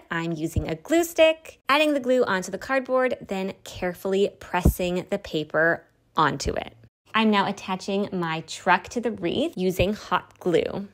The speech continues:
I have the truck laying on the wreath where I wanted it to be. Then I'm lifting it up and adding hot glue underneath,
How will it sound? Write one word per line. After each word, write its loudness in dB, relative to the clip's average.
I 4
have 0
the 0
truck 0
laying 2
on 0
the 0
wreath 4
where 4
I 4
wanted 0
it -4
to -16
be. 2
Then 4
I'm 0
lifting 4
it 6
up 4
and -2
adding 2
hot -6
glue 0
underneath, -2